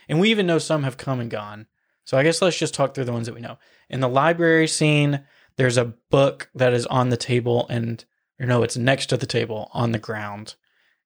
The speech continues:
And it has a picture of Jack Skellington on the spine of the book and I think on the cover of the book.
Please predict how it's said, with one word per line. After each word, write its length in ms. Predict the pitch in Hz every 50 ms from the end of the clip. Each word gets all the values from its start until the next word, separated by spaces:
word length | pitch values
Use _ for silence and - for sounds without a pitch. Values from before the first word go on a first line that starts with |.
| _
And 220 | - 127 123 117 117
it 80 | 117
has 400 | 120 117 120 120 117 120 117 120 -
a 80 | 117
picture 440 | - - 131 127 - - - 117 113
of 80 | 110 110
Jack 220 | 117 117 120 -
Skellington 680 | - - 120 113 110 110 107 - - 113 107 107 107 - _
on 380 | - 123 113 113 113 113 110 107
the 60 | 117
spine 500 | - - - - - 120 120 123 127 127
of 100 | 120 120
the 60 | 127
book 260 | 120 127 123 123 -
and 100 | - 120
I 60 | 117 113
think 220 | - 120 113 -
on 80 | 110 107
the 80 | 104
cover 300 | - - - 104 - -
of 140 | - - -
the 80 | - -
book. 360 | - - - - - -